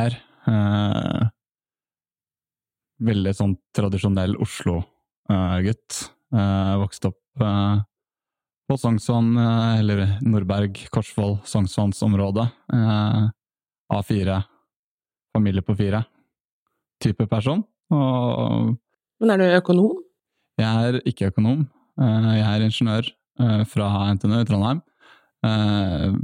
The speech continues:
Speaker 1: studert, eh, noe som heter kommunikasjonsteknologi, så det er en datateknologilinje, eh, sivilingeniørlinje på, på Gløshaugen i Trondheim. Eh, så det er, eh,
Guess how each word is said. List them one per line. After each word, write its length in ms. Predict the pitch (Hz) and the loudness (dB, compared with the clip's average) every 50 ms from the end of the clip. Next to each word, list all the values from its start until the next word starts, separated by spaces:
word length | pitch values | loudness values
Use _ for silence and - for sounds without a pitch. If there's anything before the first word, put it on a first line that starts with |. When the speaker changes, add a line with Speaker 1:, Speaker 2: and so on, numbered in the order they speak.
| 131 - | -4 -6
Speaker 1:
studert, 680 | - - - 123 107 101 98 98 - _ _ _ _ | -4 -2 -2 0 0 0 -2 -2 -4 _ _ _ _
eh, 260 | 110 101 101 95 - - - 117 - _ _ _ _ _ _ _ _ _ _ - | -2 -2 0 -2 -2 -4 -4 -6 -10 _ _ _ _ _ _ _ _ _ _ -2
noe 140 | 113 104 | -2 -2
som 120 | 98 - 101 | 0 0 -2
heter 140 | 95 - 98 | -2 -2 0
kommunikasjonsteknologi, 1300 | - 107 104 104 - 110 104 - - 104 95 90 90 - - 98 - - 98 101 101 104 113 127 123 | 0 2 0 2 0 -2 -6 -2 -4 -2 0 -2 -2 -2 -4 -4 -2 0 0 0 0 0 0 -2 -2
så 120 | - 113 | -2 -2
det 100 | 101 101 | -2 0
er 120 | 101 98 95 | 0 0 0
en 300 | 101 101 101 101 95 90 | 0 2 2 0 0 -2
datateknologilinje, 1800 | 90 85 82 85 - - _ - 101 98 95 95 92 - _ _ _ _ - - 101 - - 104 98 98 95 98 98 95 98 98 98 101 104 - _ _ _ - | -2 -2 -2 -4 -6 -6 _ -4 -2 -2 -2 -4 -4 -8 _ _ _ _ -4 -4 -4 -2 -2 0 0 0 0 -2 0 0 0 0 0 0 -2 -4 _ _ _ -2
eh, 480 | 117 107 101 98 98 95 101 101 101 107 | 0 0 2 0 0 0 0 -2 -2 -4
sivilingeniørlinje 960 | - - 104 101 98 90 95 92 92 - - 95 92 90 92 90 90 90 92 - | -2 -2 -2 -2 0 0 -2 -2 -2 -2 -2 -2 0 0 0 0 0 -2 -4 -4
på, 420 | - 98 95 95 95 95 95 98 95 - | -4 -4 -2 -2 -2 -2 -2 -2 -2 -2
på 60 | 104 | -2
Gløshaugen 400 | 98 101 92 - - 92 90 92 | -2 -2 -2 -2 -4 -2 -2 -2
i 40 | 92 | -2
Trondheim. 360 | 87 - 98 90 92 117 151 - _ _ _ _ _ _ - - - - - - _ _ _ _ - | -2 -2 -2 -2 -2 -2 -4 -6 _ _ _ _ _ _ -20 -20 -20 -20 -20 -20 _ _ _ _ -2
Eh, 140 | 120 117 117 | 0 0 2
så 100 | 110 - | 2 0
det 120 | 107 104 101 | 0 0 0
er, 240 | 113 113 117 113 113 | -2 -2 0 0 0
eh, 400 | 110 110 110 107 110 107 107 107 | 2 2 2 2 0 0 0 -2